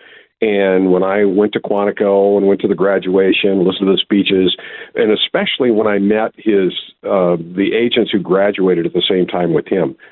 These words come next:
man, oh man, if you wanted to put together, you know, the all-American team, they were, that's what they were. These are awesome people,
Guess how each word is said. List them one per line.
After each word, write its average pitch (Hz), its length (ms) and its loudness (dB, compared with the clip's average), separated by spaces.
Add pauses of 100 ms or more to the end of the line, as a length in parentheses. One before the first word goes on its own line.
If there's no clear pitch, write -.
(340)
man, 127 380 0
oh 78 80 0
man, 90 380 2
if 80 140 -6
you 160 120 4
wanted 175 180 2
to - 180 -4
put - 160 -6
together, 87 640 0 (720)
you 233 100 0
know, 92 180 0
the - 120 -4
all-American 98 840 0
team, 78 540 -2 (320)
they 87 340 -2
were, 90 260 2 (280)
that's 135 320 -4
what 92 160 -2
they 90 160 0
were. 71 340 -2 (140)
These 160 200 2
are 71 160 -2 (200)
awesome 90 480 -2
people, - 340 -8